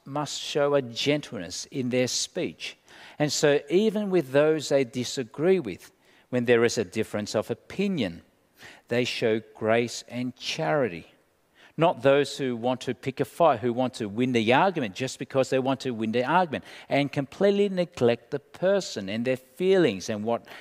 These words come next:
lies behind their argument. Those who are not peaceable in any way are, in a sense, disqualified. But you want to see and look for those who are peaceable,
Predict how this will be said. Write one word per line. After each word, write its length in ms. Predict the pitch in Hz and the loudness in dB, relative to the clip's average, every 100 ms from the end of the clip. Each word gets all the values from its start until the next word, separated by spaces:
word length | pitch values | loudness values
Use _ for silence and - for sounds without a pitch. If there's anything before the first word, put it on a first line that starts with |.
| - | -8
lies 320 | 113 123 127 - | 2 4 4 2
behind 640 | 120 - 151 170 170 139 | -6 -4 -2 0 0 0
their 340 | 113 98 87 - | 0 0 -4 -8
argument. 800 | 87 87 85 87 80 80 - - _ _ _ _ _ _ _ _ | -6 -6 -8 -12 -16 -18 -18 -18 _ _ _ _ _ _ _ _
Those 360 | - 120 135 135 | 0 4 4 2
who 100 | 120 | -2
are 60 | 98 | -2
not 480 | 104 147 196 - | 0 0 -2 -8
peaceable 580 | - 208 196 - 151 131 | -10 -8 -6 -8 -6 -4
in 140 | 131 131 | -2 -2
any 240 | 135 143 | -4 -6
way 340 | 143 170 113 - _ _ _ | -4 -2 -2 -6 _ _ _
are, 200 | 98 113 - | -6 -6 -8
in 160 | 143 | -10
a 60 | 160 | -8
sense, 400 | - 87 85 - | -8 -8 -10 -12
disqualified. 800 | 120 117 - 175 185 165 107 98 | -12 -14 -10 -4 -2 -2 -2 -2
But 120 | 113 | -4
you 120 | 113 | -4
want 300 | 110 135 202 | -4 -4 -4
to 120 | - 190 | -4 -8
see 540 | - - 107 92 127 | -6 -4 -4 -4 -8
and 240 | 117 98 120 | -10 -8 -4
look 220 | 196 - | -4 -2
for 160 | 190 | -4
those 460 | 131 95 92 123 - - _ | -2 -2 -4 -10 -14 -20 _
who 160 | - 120 | -2 0
are 100 | 127 | 0
peaceable, 680 | - - 95 - 90 82 | -4 -10 -10 -10 -18 -20